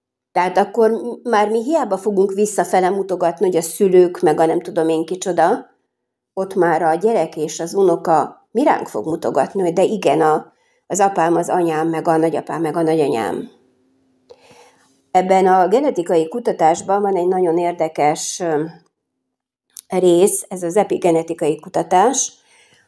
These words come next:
aminél egyértelműen kimutatták, hogy például, hogyha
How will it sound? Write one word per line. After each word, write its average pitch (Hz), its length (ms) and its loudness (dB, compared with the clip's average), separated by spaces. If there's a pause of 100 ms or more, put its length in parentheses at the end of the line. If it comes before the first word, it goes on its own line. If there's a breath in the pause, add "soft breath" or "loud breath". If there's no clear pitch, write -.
(240 soft breath)
aminél 214 560 4
egyértelműen 170 760 0
kimutatták, 175 840 -2 (320)
hogy 170 640 2 (100)
például, 208 760 2
hogyha 180 640 -2